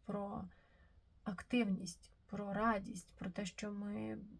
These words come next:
багато комунікуємо, багато взаємодіємо з іншими людьми, е, в цілому робимо, виконуємо багато таких соціальних задач. І в той же час жриця, яка більш,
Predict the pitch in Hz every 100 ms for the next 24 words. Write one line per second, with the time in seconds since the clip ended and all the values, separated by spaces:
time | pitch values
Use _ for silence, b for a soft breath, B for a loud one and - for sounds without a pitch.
0 | - - 208 202 208 226 - - 214 208
1 | 214 - 233 226 196 180 196 190 196 208
2 | - 208 202 190 214 214 202 233 214 196
3 | 185 190 175 196 190 185 196 202 202 -
4 | - 196 196 196 - 233 220 202 202 196
5 | 202 202 196 190 220 214 202 196 196 202
6 | - - - B B B B - 190 190
7 | - 202 240 220 202 196 180 208 202 185
8 | - 220 202 208 190 202 254 294 214 -
9 | 208 208 196 -